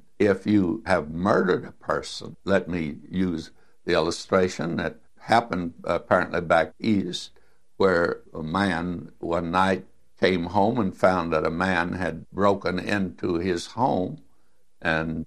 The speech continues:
had not only taken money, but was trying to rape his wife. And the man got a gun and shot this man. Now, he was a Christian, apparently, and was very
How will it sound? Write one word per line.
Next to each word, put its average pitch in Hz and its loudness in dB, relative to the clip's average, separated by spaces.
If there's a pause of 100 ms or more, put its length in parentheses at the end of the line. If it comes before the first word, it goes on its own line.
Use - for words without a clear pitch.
had 85 0
not 85 0
only 82 -2 (160)
taken 98 -2
money, 101 2 (560)
but - -2
was 85 0
trying 104 4
to 98 0
rape 98 2
his 98 -2
wife. 107 0 (340)
And 82 -6
the 80 -4
man 92 -2 (320)
got 78 2
a 82 -2
gun 85 -2
and 104 -4
shot - 0
this 90 -6
man. 101 -6 (680)
Now, 87 2 (100)
he 117 4
was 98 2
a 113 0
Christian, - -4
apparently, 82 -2
and 92 -8
was 85 -6
very 113 2